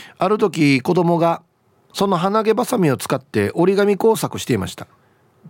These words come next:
「洗面台にあったから使ってる。細かいところチョキチョキするのに便利だね、これ」って笑顔で言うから、「あんたが使ってるそのハサミ、お父さんの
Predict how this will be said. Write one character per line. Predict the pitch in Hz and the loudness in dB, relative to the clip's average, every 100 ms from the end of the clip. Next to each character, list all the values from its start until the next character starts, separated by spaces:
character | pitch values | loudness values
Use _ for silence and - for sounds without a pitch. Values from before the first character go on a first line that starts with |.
| - _ _ | -20 _ _
「洗 | - 165 190 | -2 2 4
面 | 196 190 | 4 4
台 | 196 | 2
に | 208 | 2
あ | 190 | -2
っ | |
た | - 175 | -2 -2
か | 151 | -2
ら | |
使 | 135 - | -4 -6
っ | |
て | 170 - 131 | -6 -2 0
る。 | 127 110 90 - _ _ _ - - - | 2 2 -2 -8 _ _ _ -20 -20 -8
細 | - 120 | -2 0
か | 127 208 | 0 0
い | |
と | 196 | 0
こ | 151 | 0
ろ | 135 | 0
チ | 185 | -2
ョ | |
キ | 208 | -4
チ | 185 | -2
ョ | |
キ | 156 | 0
す | - | 2
る | 151 | 2
の | 139 | 2
に | 117 | 0
便 | 135 156 | -2 -2
利 | 202 | 0
だ | 180 | 0
ね、 | 190 | 0
こ | 185 | 0
れ」 | 143 110 92 - _ | -2 -2 -6 -14 _
っ | |
て | - 110 107 - | -4 -2 -2 0
笑 | 175 | 0
顔 | 180 143 | 2 2
で | |
言 | 131 | 0
う | 135 | 0
か | 107 | 0
ら、 | 98 87 - _ _ _ _ _ _ _ _ _ _ _ - | -2 -4 -8 _ _ _ _ _ _ _ _ _ _ _ -6
「あ | 110 | -4
ん | 110 | -2
た | 127 | -2
が | 120 | -2
使 | 131 | -4
っ | 113 | -4
て | 110 | -4
る | 98 | -2
そ | 117 | 0
の | 107 | 0
ハ | 92 | -2
サ | 92 | -4
ミ、 | 90 85 - - - | -2 -4 -6 -12 -4
お | 127 | -2
父 | 156 | 0
さ | 135 104 | 0 -2
ん | |
の | 92 82 | -2 -4